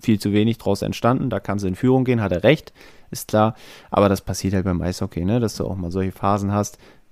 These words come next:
Jetzt war's ja eigentlich wieder ganz gut und das hat er auch anerkannt gegen Schwenning, äh, war ein super Spiel. „Warum nie immer so“, sagt er.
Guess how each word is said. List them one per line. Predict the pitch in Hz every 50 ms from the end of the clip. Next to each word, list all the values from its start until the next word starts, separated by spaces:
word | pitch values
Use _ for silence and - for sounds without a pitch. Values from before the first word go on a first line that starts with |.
| - -
Jetzt | - 98 95 - -
war's | 90 87 - -
ja | 80
eigentlich | 65 71 82 104
wieder | 90 87 82 80
ganz | 92 85 - -
gut | - 170 175
und | 262 254 139
das | 107 107 101 -
hat | 104 98 -
er | - 90 -
auch | 87 90 -
anerkannt | - 98 95 95 - - 92 92 90
gegen | - 87 87
Schwenning, | - - - 95 95 92 90 92 92 87 -
äh, | - 82 82 85 85 85 101
war | - 85 85
ein | 87 82 82 -
super | - - 101 - - 87
Spiel. | - - - 120 117 117 110
„Warum | 92 90 90 87 87
nie | 85 85
immer | - 80 85 85
so“, | 82 85 87
sagt | 104 - - - -
er. | -